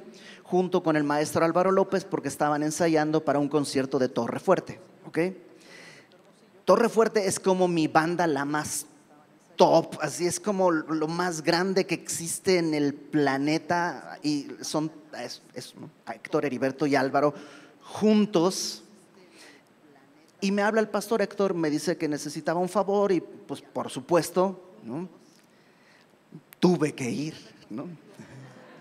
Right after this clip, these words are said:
Y ahí estaba en la sala de ensayo con los tres. No podía creerlo, ¿no? Estaba,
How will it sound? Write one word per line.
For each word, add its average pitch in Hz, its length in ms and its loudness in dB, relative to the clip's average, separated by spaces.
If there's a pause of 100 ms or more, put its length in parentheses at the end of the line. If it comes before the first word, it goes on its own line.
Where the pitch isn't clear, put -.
(1160)
Y 143 100 2
ahí 202 180 6
estaba 226 460 -2
en 202 80 -2
la 170 100 -2
sala 202 320 -2
de 180 60 0
ensayo 170 640 -2 (260)
con 139 280 0
los 127 280 -2
tres. - 640 -8 (2000)
No 160 140 8
podía 196 320 4
creerlo, 123 420 0 (280)
¿no? 143 260 -8 (320)
Estaba, 156 500 -2